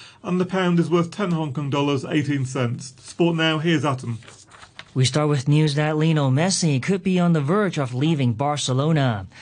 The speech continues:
Speaker 2: the club he joined as a thirteen-year-old back in two thousand one.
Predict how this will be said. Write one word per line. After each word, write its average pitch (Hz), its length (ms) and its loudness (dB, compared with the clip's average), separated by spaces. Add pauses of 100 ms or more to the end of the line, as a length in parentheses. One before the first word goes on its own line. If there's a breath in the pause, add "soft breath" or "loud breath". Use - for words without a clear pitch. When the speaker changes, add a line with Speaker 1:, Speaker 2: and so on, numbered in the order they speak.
(240 loud breath)
Speaker 2:
the 107 100 -6
club 123 260 -4
he 104 160 -4
joined 123 380 0
as 110 100 -2
a 107 80 -4
thirteen-year-old 127 1040 0
back 127 260 -2
in 110 140 -2
two 131 220 0
thousand 107 380 -2
one. 120 440 0